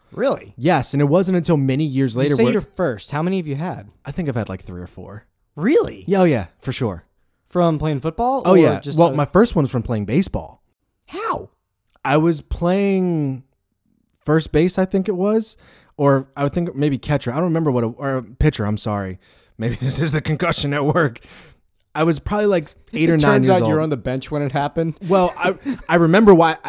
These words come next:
Speaker 2: what, what happened and why I, I realized later on in life it was a concussion. So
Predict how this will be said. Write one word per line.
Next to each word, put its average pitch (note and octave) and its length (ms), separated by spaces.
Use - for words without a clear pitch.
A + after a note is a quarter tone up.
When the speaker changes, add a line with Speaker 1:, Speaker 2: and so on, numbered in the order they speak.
Speaker 2:
what, D#3+ 300
what C#3+ 220
happened D3 580
and C#3 260
why D#3 380
I, - 140
I - 20
realized C3+ 540
later C3+ 220
on B2+ 120
in B2 60
life C#3 200
it C3+ 40
was A#2 120
a G#2+ 60
concussion. A2 480
So G2+ 320